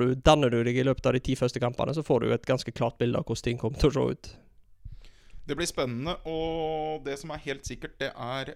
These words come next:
Speaker 2: at vi gleder oss. Det er, eh, snart så det braker løs. Det er snart så vi skal serieåpne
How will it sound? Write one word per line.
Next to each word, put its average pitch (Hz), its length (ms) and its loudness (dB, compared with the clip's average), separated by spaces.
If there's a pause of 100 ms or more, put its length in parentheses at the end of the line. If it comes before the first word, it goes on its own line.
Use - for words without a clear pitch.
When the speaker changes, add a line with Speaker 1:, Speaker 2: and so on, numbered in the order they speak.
Speaker 2:
at - 320 -12
vi 151 160 -4
gleder 127 400 -2
oss. - 300 -6
Det 139 100 -2
er, 135 480 -4
eh, 135 240 -4
snart 135 320 -6
så 143 160 -8
det 139 80 -8
braker 123 240 -4
løs. 127 240 -6
Det - 80 -8
er 123 80 -4
snart 123 300 -8
så 139 100 -8
vi 131 80 0
skal 123 400 -2
serieåpne 120 720 -6